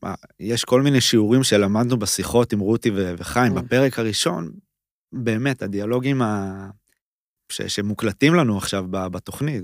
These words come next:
Speaker 1: ו-, וגם דברים שלא שודרו, שאתה, אתה חוזר אליהם עכשיו וזה פוגש אותנו היום עם ההקמה של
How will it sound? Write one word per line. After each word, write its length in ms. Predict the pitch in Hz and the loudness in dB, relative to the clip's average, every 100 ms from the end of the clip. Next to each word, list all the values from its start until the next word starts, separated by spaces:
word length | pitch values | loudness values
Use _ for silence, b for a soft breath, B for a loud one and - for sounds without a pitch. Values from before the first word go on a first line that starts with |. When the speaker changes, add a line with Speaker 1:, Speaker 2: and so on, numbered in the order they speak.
| 90 | -8
Speaker 1:
ו-, 100 | 90 | -10
וגם 240 | 90 95 104 | -8 -6 -4
דברים 240 | 98 107 | -2 -2
שלא 240 | - 120 | -2 -2
שודרו, 380 | 147 147 117 107 113 _ _ _ _ _ - | 0 0 0 -2 -6 _ _ _ _ _ -14
שאתה, 640 | - 90 92 92 90 90 92 | -12 -8 -8 -6 -8 -8 -10
אתה 120 | 92 | -10
חוזר 500 | - 98 95 117 131 | -6 -4 0 4 6
אליהם 240 | 131 120 | 6 4
עכשיו 280 | 110 - 113 | 0 0 0
וזה 140 | 113 107 | 0 -2
פוגש 340 | - 104 104 | -4 -2 -2
אותנו 340 | 117 117 110 | -2 -2 -2
היום 220 | 110 139 127 | -2 -4 -4
עם 120 | 95 | -6
ההקמה 440 | 92 - 95 98 | -6 -6 -4 -4
של 180 | 101 104 | -6 -8